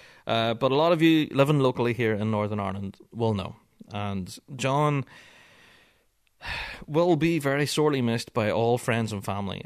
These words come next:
and by all of us in his piping family. Uh, yeah, and ourselves here in the Rab Show team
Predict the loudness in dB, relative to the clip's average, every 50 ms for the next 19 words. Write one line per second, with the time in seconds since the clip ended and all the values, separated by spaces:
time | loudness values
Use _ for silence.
0 | -10 -6 -6 -4 -4 -4 -2 -2 -2 -2 0 0 0 0 0 2 2 0 0 0
1 | -4 -8 -10 -12 -18 _ _ _ -2 0 0 0 -2 -4 -6 -6 -6 -4 -6 -6
2 | -4 -2 -2 -2 -2 -4 -8 -10 -16 _ _ _ _ _ _ _ -20 -12 -12 -10
3 | -10 -8 -8 -8 -8 -10 -12 _ _ _ _ _ _ _ _ -20 -20 -14 -6 -4
4 | -4 -4 -4 -8 -12 -18 -20 _ -16 -12 -10 -8 -6 -8 -6 -6 -6 -6 -6 -6
5 | -6 -6 -6 -6 -6 -6 -6 -6 -6 -6 -6 -8 -8 -10 -8 -6 -6 -4 -4 -4
6 | -6